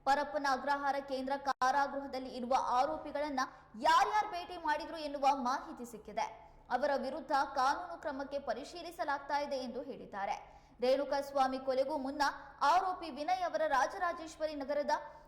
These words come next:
ಸ್ಟೋನಿ ಬ್ರೂಕ್ ರೆಸ್ಟೋರೆಂಟ್‌ನಲ್ಲಿ ಆರೋಪಿಗಳು ಪಾರ್ಟಿ ನಡೆಸಿದ್ರು. ಆ ಪಾರ್ಟಿಯಲ್ಲಿ ಆರೋಪಿ ದರ್ಶನ್, ಪವಿತ್ರ ಗೌಡ ಜೊತೆಗೆ ನಟ ಚಿಕ್ಕಣ್ಣ ಕಾಣಿಸಿಕೊಂಡಿದ್ರು. ಚಿಕ್ಕಣ್ಣವರಿಗೆ ನೋಟಿಸ್ ನೀಡಿದ್ದ ಕಾಮಾಕ್ಷಿಪಾಳ್ಯ ಠಾಣೆ ಪೊಲೀಸರು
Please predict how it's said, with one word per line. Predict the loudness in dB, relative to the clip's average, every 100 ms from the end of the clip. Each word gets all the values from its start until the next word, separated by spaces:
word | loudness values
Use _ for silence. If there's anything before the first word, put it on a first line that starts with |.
| -20
ಸ್ಟೋನಿ | -8 -2 -2 -2 -6
ಬ್ರೂಕ್ | -6 -2
ರೆಸ್ಟೋರೆಂಟ್‌ನಲ್ಲಿ | -2 -2 -4 -6 -4 -4 2
ಆರೋಪಿಗಳು | 4 4 2 -2 -2 -2 2
ಪಾರ್ಟಿ | 2 2 -4
ನಡೆಸಿದ್ರು. | -8 -10 -12 -10 -12 -14 -20 -2
ಆ | 0
ಪಾರ್ಟಿಯಲ್ಲಿ | 4 4 4 2 0 2
ಆರೋಪಿ | 4 4 4 2 -2 -2
ದರ್ಶನ್, | -2 0 -2 -2 -6
ಪವಿತ್ರ | -4 -4 0 0 4
ಗೌಡ | 4 2 0
ಜೊತೆಗೆ | -2 -6 0 0 -2 -10 -4
ನಟ | 0 2 2 2
ಚಿಕ್ಕಣ್ಣ | -6 -4 -2 0 0
ಕಾಣಿಸಿಕೊಂಡಿದ್ರು. | 0 0 -2 -10 -10 -10 -10 -8 -8 -10 -18 -16 -14
ಚಿಕ್ಕಣ್ಣವರಿಗೆ | -6 -4 -4 -6 -6 -4
ನೋಟಿಸ್ | 0 0 -2 -6 -8
ನೀಡಿದ್ದ | -6 -2 -2
ಕಾಮಾಕ್ಷಿಪಾಳ್ಯ | 0 0 0 -2 -4 -10 -2 -2 0
ಠಾಣೆ | 0 0 0 -2
ಪೊಲೀಸರು | -2 -2 -2 -4 -4